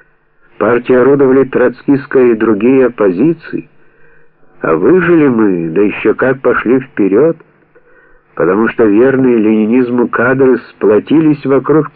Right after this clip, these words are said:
Ц К. который повел партию по ленинскому пути. Если будем твердо держаться этого ленинского пути, по которому нас вел Сталин, мы выживем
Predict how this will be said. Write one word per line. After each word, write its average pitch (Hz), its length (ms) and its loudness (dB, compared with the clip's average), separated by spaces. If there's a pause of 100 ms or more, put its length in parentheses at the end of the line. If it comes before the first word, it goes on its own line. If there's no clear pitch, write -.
Ц 151 100 0
К. 147 320 -4 (960)
который 98 340 -2
повел 123 440 0
партию 127 680 0
по 101 160 -2
ленинскому 107 880 -2
пути. - 460 -6 (440)
Если 147 460 0
будем 139 360 0
твердо 120 440 0
держаться 110 600 -2
этого 101 260 0
ленинского 92 720 -4
пути, 127 500 -2 (720)
по 110 100 0
которому 120 460 0
нас 113 240 0 (100)
вел 107 320 2 (120)
Сталин, 104 600 -2
мы 120 200 0
выживем 160 720 0